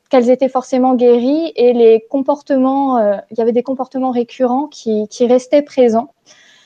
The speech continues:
Donc, euh, du coup, je me suis dit, « Bon, euh, là, il va », en plus, j'étais, euh, c'est vrai qu'à cette époque-là, j'étais quand même dans une relation, euh, amoureuse qui était vraiment, euh, très difficile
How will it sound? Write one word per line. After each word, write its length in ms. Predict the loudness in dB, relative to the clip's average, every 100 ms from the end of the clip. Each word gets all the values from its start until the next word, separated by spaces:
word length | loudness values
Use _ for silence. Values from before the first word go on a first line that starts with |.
| _ _ _ _ _ _ -6
Donc, 380 | 2 2 2 2
euh, 160 | 4 4
du 120 | 2
coup, 160 | -2 2
je 60 |
me 100 | 2
suis 200 | 0 -2
dit, « 160 | -2 -2
Bon, 320 | -2 -2 -2 -4
euh, 220 | -2 0 2
là, 220 | 4 4
il 100 | 4
va », 240 | 4 2
en 60 | -2
plus, 140 | -4
j'étais, 400 | -2 -2 2 2
euh, 40 | 2 -2 _ _
c'est 100 | -10
vrai 120 | -6 -2
qu'à 180 | -2
cette 240 | -2 -2 0
époque-là, 400 | 0 -2 -2 -2
j'étais 240 | -2 -4
quand 100 | -4
même 140 | -4 -2
dans 140 | -2
une 180 | -2 0
relation, 720 | 2 2 2 0 -4 -2 -2
euh, 120 | -2 -4
amoureuse 480 | -4 -4 -2 -2 -2
qui 80 |
était 220 | -6 -2 -4
vraiment, 560 | -4 -2 -2 -2 -2
euh, 100 | -4
très 320 | -6 -6 -4
difficile 640 | -4 -6 -12 -16 -6 -4 -4